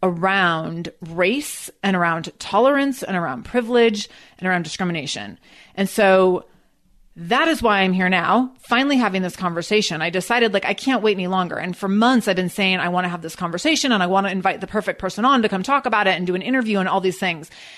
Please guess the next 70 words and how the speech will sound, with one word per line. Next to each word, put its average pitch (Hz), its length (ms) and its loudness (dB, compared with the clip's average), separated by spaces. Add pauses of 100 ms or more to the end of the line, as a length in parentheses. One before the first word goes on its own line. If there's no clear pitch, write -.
(180)
And 208 100 -2
I 220 40 4
realized, 214 840 2
and 220 80 2
I 220 80 4
do 247 160 -2
still 240 180 -2
have 226 100 4
my 208 100 4
<laughs> 208 80 2
list - 220 -4
of 208 80 -6
people 190 160 2
I 190 60 4
want 185 160 0
to - 60 -4
interview. 240 440 2 (500)
And 214 360 2 (340)
so, 240 140 2
and 214 120 4
I 208 40 2
have 220 180 0
reached 202 220 2
out 170 100 2
to - 80 -14
some 160 140 -4
of 156 40 -6
them. 151 160 0
So 196 120 -4
some 196 180 0
of 190 80 2
these 190 140 2
things 185 240 -2
are 170 180 0 (140)
in 208 100 4
the 208 80 6
works. 180 420 2
Some 208 160 2
of 208 60 4
the 202 140 2
initial 185 260 -2
people 190 220 2
I - 20 4
reached 175 300 -2
out 175 180 0
to 214 120 -2
are 175 60 0
not 175 220 0
currently 190 300 -2
doing 180 200 -2
podcast 175 460 -2
interviews. 226 400 -4
And - 100 -4
I'm 220 60 2
gonna 311 160 0
get 254 200 -2
to - 80 -12
that 196 120 0
in 151 60 -6
a 180 40 -2
minute 151 280 -4
because 185 180 -12
it's 185 140 -8
an 185 80 -2
important 208 340 -2
reason 175 300 -2
why 165 220 2
they 175 120 -2
are 156 160 -4
not. 156 400 -4